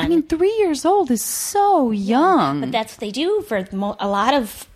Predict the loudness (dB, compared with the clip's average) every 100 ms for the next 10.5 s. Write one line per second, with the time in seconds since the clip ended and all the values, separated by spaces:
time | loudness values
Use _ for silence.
0 | _ -2 0 2 0 0 0 -4 -4 -2
1 | -2 0 -4 -4 -2 0 2 0 2 2
2 | 0 -2 -4 0 0 0 -2 2 2 0
3 | -4 -16 -14 -10 -8 -2 2 4 4 4
4 | 2 0 -4 -2 -2 -2 -6 -6 -2 0
5 | 0 -2 -6 -12 -20 -20 -20 -16 -14 -6
6 | -6 -4 0 2 4 2 2 0 -4 -8
7 | -2 0 0 -2 -6 -20 -20 0 4 4
8 | 6 4 2 -6 -6 -2 0 0 -2 -4
9 | -4 -4 0 0 0 -6 -6 -8 -6 -2
10 | -2 -2 -2 -4 -8